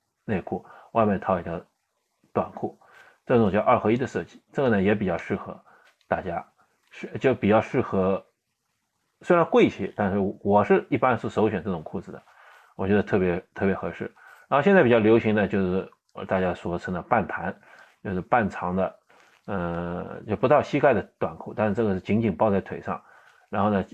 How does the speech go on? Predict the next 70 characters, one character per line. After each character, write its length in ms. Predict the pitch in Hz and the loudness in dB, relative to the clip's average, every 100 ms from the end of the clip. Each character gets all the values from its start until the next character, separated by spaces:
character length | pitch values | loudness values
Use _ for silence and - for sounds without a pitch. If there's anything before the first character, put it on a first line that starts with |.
| - - - | -18 -20 0
各 140 | 139 | 2
家 160 | 127 123 | 4 2
厂 220 | 98 82 | 0 -4
商 140 | 107 | -4
也 60 | 101 | -2
围 160 | 90 101 | 0 0
绕 120 | 101 | 0
这 120 | 104 | 0
种 120 | 95 | -4
短 180 | 87 80 | -4 -8
裤 120 | 95 | -8
出 160 | 90 104 | -6 -4
了 80 | 98 | -4
很 120 | 82 | -6
多 100 | 85 | -10
设 240 | - 127 | -8 -6
计， 180 | 87 - | -6 -10
什 80 | - | -14
么 80 | 82 | -12
腿 220 | - 78 | -12 -12
上 160 | 95 87 | -10 -8
的 120 | 85 | -10
手 200 | - 80 | -12 -14
机 160 | - 90 | -14 -14
带 280 | 196 180 80 | -12 -12 -14
带 220 | 85 82 | -14 -12
啊， 160 | 78 | -12
后 160 | 85 90 | -14 -16
面 120 | 87 | -18
就 80 | 82 | -16
像 160 | 95 92 | -16 -14
我 80 | |
们 80 | 87 | -14
前 160 | - 107 | -10 -8
面 120 | 107 | -6
就 100 | 98 | -8
讨 220 | - - | -10 -12
论 160 | 85 107 | -10 -8
过 120 | 95 | -8
了。 60 | - - - - - - | -12 -20 -20 -20 -20 -8
那 120 | 117 | 0
么 240 | 107 107 - _ | 2 0 -4 _
这 100 | - | 2
个 120 | 117 107 | 4 4
也 160 | 92 | 4
是， 280 | 90 131 - _ | 2 0 0 _
也 180 | - 110 | -2 0
是 100 | 151 | 2
大 160 | 143 147 | 4 4
家 80 | |
可 140 | 135 131 | 6 4
以 60 | |
选 180 | 120 107 | 4 4
择 140 | 113 139 | 6 6
的， 160 | 135 - - _ | 4 0 -20 _
这 80 | 143 | 0
样 60 | 131 | 0
穿 160 | 151 | 0
这 80 | 147 | 0
种 120 | 139 | 0
裤 160 | - 131 | 0 0
子 60 | |
的 100 | 117 | 2
也 120 | 110 101 | 2 4
越 0 | |
来， 200 | 127 120 | 4 4
越 200 | 135 123 | 4 4
来 120 | 123 | 4
越 80 | 120 | 4
多。 280 | 139 135 | 4 4